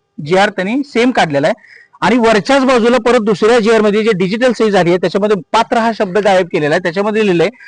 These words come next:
"हैदराबाद गॅझेटरी मधील नोंदी विचारात घेऊन मराठा समाजाच्या व्यक्तींना"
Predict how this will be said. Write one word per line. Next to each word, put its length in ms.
"हैदराबाद 340
गॅझेटरी 460
मधील 240
नोंदी 280
विचारात 320
घेऊन 280
मराठा 280
समाजाच्या 400
व्यक्तींना" 460